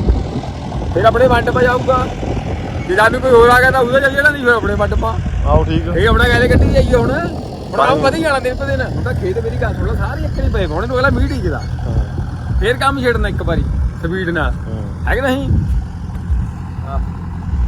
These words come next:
Speaker 2: ਬੜਾ ਧੂੜ ਕੇ
Speaker 1: ਉਹਦੇ
Speaker 2: ਦਮ।
Speaker 1: ਕਰਕੇ ਹੀ ਆ, ਫਿਰ ਅਗਲੇ ਨੂੰ ਵੱਟਾਂ ਪਾਉਣੀਆਂ ਪੈਂਦੀਆਂ।
Speaker 2: ਹਾਂ।
Speaker 1: ਵੱਟਾਂ ਪਾ ਕੇ ਤਾਂ ਲੇਜ਼ਰ ਹੁੰਦਾ। ਹੁਣ ਸੁੱਕੀ ਪਈ ਆ ਜ਼ਮੀਨ।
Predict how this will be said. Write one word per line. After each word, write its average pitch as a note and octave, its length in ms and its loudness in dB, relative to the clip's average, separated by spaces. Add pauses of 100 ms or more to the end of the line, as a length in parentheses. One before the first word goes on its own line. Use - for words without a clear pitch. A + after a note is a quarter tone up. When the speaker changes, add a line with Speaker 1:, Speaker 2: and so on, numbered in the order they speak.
(320)
Speaker 2:
ਬੜਾ B2 160 -2
ਧੂੜ B2+ 240 -2
ਕੇ - 80 -4
Speaker 1:
ਉਹਦੇ - 40 -2
Speaker 2:
ਦਮ। A3+ 220 2
Speaker 1:
ਕਰਕੇ B3+ 280 2
ਹੀ B3+ 80 -4
ਆ, C4+ 100 0
ਫਿਰ B3 120 6
ਅਗਲੇ B3+ 140 4
ਨੂੰ B3 100 2
ਵੱਟਾਂ A3 340 4
ਪਾਉਣੀਆਂ G#3+ 300 0
ਪੈਂਦੀਆਂ। D3 420 -2 (380)
Speaker 2:
ਹਾਂ। A2 260 -8 (840)
Speaker 1:
ਵੱਟਾਂ G#3+ 340 8
ਪਾ - 180 6
ਕੇ B3 100 2
ਤਾਂ A#3 200 2
ਲੇਜ਼ਰ A3+ 200 2
ਹੁੰਦਾ। A#2+ 340 -4 (340)
ਹੁਣ - 180 -4 (120)
ਸੁੱਕੀ - 300 -6
ਪਈ A#3+ 180 2
ਆ A#3 60 2
ਜ਼ਮੀਨ। F#3 400 -2